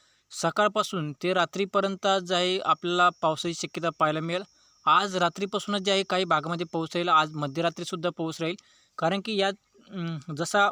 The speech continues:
मान्सूनपूर्व पाऊस सुरू झालेला आहे, अवकाळी पाऊस जसा पडत आहे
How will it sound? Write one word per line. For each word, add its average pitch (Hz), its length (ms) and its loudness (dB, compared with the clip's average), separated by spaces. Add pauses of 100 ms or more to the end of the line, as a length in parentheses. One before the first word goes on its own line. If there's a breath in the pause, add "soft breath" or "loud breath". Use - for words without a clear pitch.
(160)
मान्सूनपूर्व 185 680 0
पाऊस 190 300 -2
सुरू 196 120 -6
झालेला 170 340 0
आहे, 156 180 0 (1500 soft breath)
अवकाळी 165 320 2
पाऊस 190 240 0
जसा 170 260 0
पडत 185 300 0
आहे 180 120 2